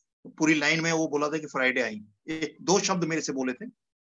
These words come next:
उसके बाद भी सेवा के लिए गुरुजी ने वो चारों दिन फिर वो bless कर दिए, चारों दिन Empire Stadium में जाना शुरू किया था। तो अब मनोज जो है, मनोज मेरे से बोला कि "भाई साहब, क्या करें?"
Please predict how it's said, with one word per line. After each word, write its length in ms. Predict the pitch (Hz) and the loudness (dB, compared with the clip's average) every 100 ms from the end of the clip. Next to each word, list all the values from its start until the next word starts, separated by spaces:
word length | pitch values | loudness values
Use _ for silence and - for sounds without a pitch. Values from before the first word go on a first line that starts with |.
| _ _ _ _ _ - - 170 | _ _ _ _ _ -20 -4 0
उसके 220 | 165 240 | 4 4
बाद 200 | 208 214 | 4 4
भी 120 | 220 | 2
सेवा 300 | 190 180 202 | 2 2 2
के 100 | 208 | 2
लिए 180 | 196 190 | 2 2
गुरुजी 240 | 180 180 | 4 2
ने 120 | 180 | 2
वो 140 | 185 180 | 0 0
चारों 360 | 175 156 160 | 0 0 0
दिन 120 | 165 160 | -2 -4
फिर 140 | 170 | -6
वो 180 | 151 147 | -2 -2
bless 280 | 131 139 - | 0 -2 -2
कर 120 | 135 | -6
दिए, 140 | 139 | -6
चारों 260 | 156 135 135 | -2 0 0
दिन 200 | 139 135 | -2 -8
Empire 260 | 135 123 123 | -4 -2 -2
Stadium 280 | - 131 123 | -4 -8 -6
में 80 | |
जाना 180 | 117 117 | -4 -4
शुरू 160 | 117 110 | -4 -10
किया 180 | 110 - | -12 -12
था। 120 | 262 _ - - - - - | -14 _ -20 -20 -20 -10 -2
तो 60 | |
अब 420 | 214 214 254 - - | 0 2 0 -2 -4
मनोज 460 | 151 185 208 226 208 | 2 4 4 4 4
जो 160 | 190 | 4
है, 180 | 208 220 | 4 4
मनोज 260 | 202 196 208 | 4 4 2
मेरे 120 | 202 | 2
से 80 | 190 | 0
बोला 220 | 185 190 | 0 0
कि 80 | 196 | 0
"भाई 160 | 156 156 | -2 0
साहब, 200 | 185 202 185 180 156 - | 0 -2 -2 -4 -6 -8
क्या 120 | 156 160 | -2 -2
करें?" 340 | 170 180 175 | 0 -4 -6